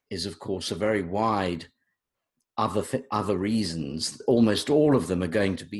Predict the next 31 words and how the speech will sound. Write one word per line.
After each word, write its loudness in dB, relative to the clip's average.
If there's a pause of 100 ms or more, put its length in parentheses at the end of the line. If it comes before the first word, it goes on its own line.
(100)
either -8
ego-linked -2 (320)
or 0
linked -4 (160)
to -2 (360)
a -6
parent -4
or -4
a -8
sibling -4
or -2
a -4
relationship -6 (440)
that -4
one, -2 (200)
that -8
the -8 (180)
entrepreneur -6
is -12
trying -4
to -14 (100)
please -4 (360)
or -2
satisfy. -6 (540)
And 0
then 0
by 0
definition, 2 (760)
from 2
the 2
journey 2